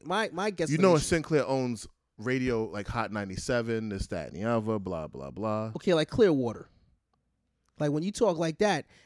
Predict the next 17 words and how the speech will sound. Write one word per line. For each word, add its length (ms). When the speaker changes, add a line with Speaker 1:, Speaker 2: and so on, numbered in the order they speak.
Speaker 1:
I 120
think 280
of 120
Clearwater 460
when 140
it 60
comes 240
down 180
to 140
owning 360
radio 300
stations 560
all 260
over 420
the 80
United 360
States. 420